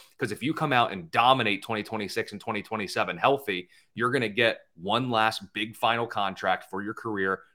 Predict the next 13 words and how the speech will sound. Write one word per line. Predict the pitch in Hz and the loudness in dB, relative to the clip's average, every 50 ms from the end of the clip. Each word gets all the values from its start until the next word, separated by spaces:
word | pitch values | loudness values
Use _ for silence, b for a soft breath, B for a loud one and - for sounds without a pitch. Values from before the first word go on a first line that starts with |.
| b _ | b _
and | 87 90 87 | -6 -4 0
that'll | 92 92 95 95 95 | 2 2 2 0 -2
take | - 110 104 98 - | -2 -4 -6 -4 -6
you | 95 90 92 | -6 -6 -4
into, | 92 92 85 85 - _ _ - | -6 -6 -8 -10 -14 _ _ -10
into | 101 101 92 95 | -10 -6 -6 -8
this, | 80 90 - - _ _ - _ - | -8 -8 -12 -12 _ _ -20 _ -8
as | 101 92 95 | -6 -6 -6
you | 90 | -2
ride | 90 95 92 92 92 | 0 2 2 2 0
into | 90 87 | -2 -6
the | 85 85 | -8 -8
sunset.'" | - - 80 - - - - 50 - | -8 -10 -10 -12 -12 -14 -16 -16 -16